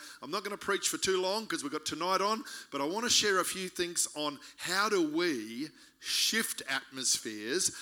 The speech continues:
in our lives, in our families, in our community. And I believe that with God's help we can. So Isaiah sixty verse one says, "Arise, shine." They're action words.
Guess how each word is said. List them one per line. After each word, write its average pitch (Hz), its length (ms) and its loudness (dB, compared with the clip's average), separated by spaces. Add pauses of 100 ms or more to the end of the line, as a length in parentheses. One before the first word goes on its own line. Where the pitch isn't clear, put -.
(120)
in 156 140 0
our 156 220 4
lives, 180 600 4 (200)
in 160 160 -2 (100)
our 143 120 4
families, 185 760 4 (240)
in 160 160 2 (100)
our 165 120 8
community. 151 680 0 (380)
And 131 120 -2
I 196 140 8
believe 220 300 6
that 185 160 2
with 165 180 2
God's 202 300 4
help 208 280 0
we 165 120 4
can. 175 420 2 (460)
So 175 180 2
Isaiah 214 460 4
sixty - 400 6
verse 190 280 4
one 196 220 2
says, 180 240 6
"Arise, 208 760 2 (340)
shine." 196 440 4 (400)
They're 208 220 2
action 196 460 4
words. 123 540 -4